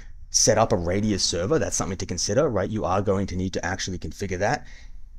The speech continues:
Here's a key one. You're gonna need to know this. It uses symmetric key encryption for authentication. What this means is there's a shared secret key that is pre-configured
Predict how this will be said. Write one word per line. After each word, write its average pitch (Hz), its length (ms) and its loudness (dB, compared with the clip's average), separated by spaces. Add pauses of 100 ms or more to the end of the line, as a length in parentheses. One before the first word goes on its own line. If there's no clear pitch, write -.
(180)
Here's 156 220 8
a 180 60 4
key 214 200 6
one. 107 240 6
You're 113 120 0
gonna 147 180 10
need 165 160 8
to 143 60 4
know 139 200 10
this. 87 400 2
It 127 160 0
uses 143 480 6 (120)
symmetric - 840 4
key 143 280 0
encryption 110 500 -2
for - 220 -2
authentication. 101 680 -4 (420)
What 160 180 4
this 208 200 4
means 160 280 6
is 110 220 2 (480)
there's 110 240 4
a 123 100 2
shared 165 540 6
secret - 460 2
key 101 400 -2 (420)
that 101 160 4
is 101 100 0
pre-configured 156 920 2